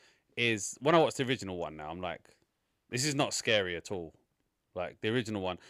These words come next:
I enjoy it still, but it's not scary. Uh, and that carried over into this one. There was nothing scary about this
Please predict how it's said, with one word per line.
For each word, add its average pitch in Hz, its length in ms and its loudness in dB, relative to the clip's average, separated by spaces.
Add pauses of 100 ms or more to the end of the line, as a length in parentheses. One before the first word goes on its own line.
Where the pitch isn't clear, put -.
(140)
I 123 80 2
enjoy 147 380 6
it 104 160 2
still, 95 480 -6 (380)
but - 60 -10
it's - 120 -6
not 104 140 -6
scary. 85 500 0 (460)
Uh, 107 340 2
and 107 500 -2
that 127 260 0
carried 123 300 2
over 110 180 2
into 104 180 -6
this 120 240 -4
one. 85 100 -6
There 90 80 -4
was 92 120 -8
nothing 110 560 -2
scary 107 420 2
about 78 200 -6
this 76 200 -12